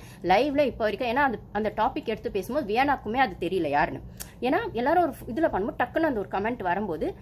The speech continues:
அப்போ வந்து வியானா அஃபெண்ட் ஆயிடுறாங்க. "நான் உங்ககிட்ட பேசுறேன் விக்ரம், இந்த மாதிரி ஏன் தெரு-, எடுத்துன்னு வந்து வச்சீங்க? அது எந்த இருக்கட்டும், யார்தா இருக்கட்டும், இங்க அது மாதிரி பண்ணக்கூடாது இல்ல, யாருதுன்னு கேட்கணுன்றது தானே இந்த,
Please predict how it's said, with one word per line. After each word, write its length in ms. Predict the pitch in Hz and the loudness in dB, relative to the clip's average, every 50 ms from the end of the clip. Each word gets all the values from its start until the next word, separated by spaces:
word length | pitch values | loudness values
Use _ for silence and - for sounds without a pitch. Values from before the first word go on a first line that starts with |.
| - - - - - | -14 -18 -16 -4 -4
அப்போ 260 | - 269 - - 330 | -4 -2 2 2 2
வந்து 200 | 277 269 349 285 | 2 2 2 2
வியானா 260 | 247 240 247 262 240 | 2 2 4 4 4
அஃபெண்ட் 300 | 196 - - 214 214 208 | 2 2 0 -2 0 0
ஆயிடுறாங்க. 320 | 180 175 165 160 160 147 - | -2 -2 -4 -6 -8 -8 -4
"நான் 180 | - 220 254 311 | 0 2 2 4
உங்ககிட்ட 440 | 320 226 226 247 269 277 285 - 277 | 2 2 0 -2 -2 -2 0 0 0
பேசுறேன் 400 | 269 196 160 165 - - 139 131 | 0 -2 -2 -4 -6 -8 -8 -8
விக்ரம், 320 | - - - 185 240 330 330 - - - - | -10 -4 -2 0 0 0 -2 -4 -10 -12 -4
இந்த 200 | - 233 247 262 | -2 0 0 2
மாதிரி 240 | 233 240 277 285 226 | 2 2 2 2 2
ஏன் 320 | 220 233 247 226 208 170 - 202 - | 2 2 4 2 2 0 -2 -2 0
தெரு-, 220 | 220 220 214 208 | 2 2 2 4
எடுத்துன்னு 300 | 170 190 - - 233 233 | 2 0 0 0 -2 -2
வந்து 100 | 226 214 | -2 -2
வச்சீங்க? 440 | 185 180 - - - 233 226 240 247 | -2 -4 -4 -4 -4 -2 0 0 0
அது 220 | 170 143 147 147 | 0 -2 -2 -4
எந்த 320 | 143 147 165 208 240 254 285 | -2 -2 -2 0 2 4 2
இருக்கட்டும், 320 | 269 - - 202 233 294 | 2 2 -2 -2 0 2
யார்தா 220 | 320 240 220 220 226 | 6 6 6 6 4
இருக்கட்டும், 320 | 240 - 190 170 208 196 | 2 0 -2 -4 -4 -4
இங்க 120 | 180 175 | -2 -2
அது 100 | 175 160 | -2 0
மாதிரி 180 | 175 226 247 - | 0 0 0 2
பண்ணக்கூடாது 480 | 208 185 202 294 - 202 160 156 139 139 | 2 2 2 0 0 0 0 0 0 -2
இல்ல, 120 | 151 180 | -2 0
யாருதுன்னு 400 | 190 180 175 185 202 220 233 233 - | 2 4 4 4 2 0 -6 -6 -4
கேட்கணுன்றது 420 | 220 220 214 247 247 220 - 175 | -4 -4 -2 -2 -4 -4 -4 -2
தானே 180 | 165 180 202 208 | -2 -2 0 0
இந்த, 140 | 190 160 | -2 -4